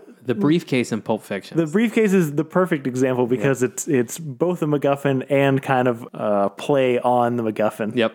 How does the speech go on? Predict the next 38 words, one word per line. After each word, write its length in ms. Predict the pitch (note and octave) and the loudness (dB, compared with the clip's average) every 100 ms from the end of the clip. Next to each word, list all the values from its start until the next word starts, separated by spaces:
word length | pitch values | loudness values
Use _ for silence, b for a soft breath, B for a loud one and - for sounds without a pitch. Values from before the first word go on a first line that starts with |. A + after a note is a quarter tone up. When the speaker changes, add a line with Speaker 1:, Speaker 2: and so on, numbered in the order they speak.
| _ | _
Speaker 2:
So 180 | - B2 | -4 0
yeah, 200 | C3+ D3 | 2 2
if, 140 | C3+ F3 | 2 2
if, 260 | C#3+ - | -2 0
if 140 | E3 D#3+ | 0 2
you 80 | |
didn't 240 | F3+ A#3 G#3 | 2 4 4
know 100 | E3+ | 4
what 140 | D#3 | 2
that 160 | D3 C3 | 0 0
was 240 | C3 C#3 | 0 2
and 80 | C3 | 2
you 80 | C3+ | 4
listened 240 | D#3 D3+ | 2 2
to 60 | C#3 | 2
any 100 | C#3+ | 2
of 60 | C3+ | 2
our 140 | B2+ | 0
podcasts, 600 | C3 D3 D3 B2 B2 - | 0 -2 0 0 0 0
I'm 100 | C#3 | -2
sorry 240 | C3 E3+ E3+ | 0 0 2
that 120 | D3 | 2
was 140 | C3 | 0
confusing. 540 | - B2+ E3+ E3 C3 C#3 | 0 -2 0 2 0 0
Go 160 | F3 | 0
back 220 | F#3 F3+ F3+ | 2 2 0
and 80 | |
try 240 | F3 F#3+ F#3+ | 0 2 4
it 60 | |
again 280 | F3 G#3+ E3+ | 4 4 4
Speaker 1:
<laughs> 280 | F#3+ G3 F3+ | 2 2 2
Speaker 2:
and 140 | F3+ F3 | 2 2
see 180 | F#3+ | 2
if 80 | F3 | 2
it 80 | F3+ | 2
makes 260 | E3 E3 D#3+ | 2 2 0
it 80 | C#3+ | 0
better. 320 | F3 D3 A2 | 2 0 -2